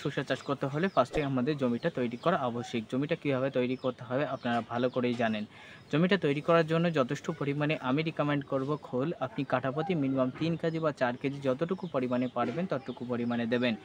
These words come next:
তার সঙ্গে সঙ্গে যতটুকু পরিমাণে আপনি কিন্তু যতটুকু আপনি পরিমাণে খোল দেবেন তার ফিফটি পার্সেন্ট দেখা যাচ্ছে আপনি চল্লিশ কেজি খোল দিয়েছেন, তাহলে সেখানে কুড়ি কেজি মতো, কুড়ি থেকে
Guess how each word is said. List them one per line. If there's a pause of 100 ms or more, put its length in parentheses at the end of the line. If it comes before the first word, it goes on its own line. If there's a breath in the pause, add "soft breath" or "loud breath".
(380 loud breath)
তার
সঙ্গে
সঙ্গে (100)
যতটুকু
পরিমাণে (140)
আপনি (100)
কিন্তু (140)
যতটুকু (200)
আপনি (340 loud breath)
পরিমাণে (120)
খোল (100)
দেবেন
তার
ফিফটি (100)
পার্সেন্ট
দেখা
যাচ্ছে (100)
আপনি (120)
চল্লিশ
কেজি (100)
খোল
দিয়েছেন, (100)
তাহলে
সেখানে (120)
কুড়ি
কেজি
মতো, (380 loud breath)
কুড়ি
থেকে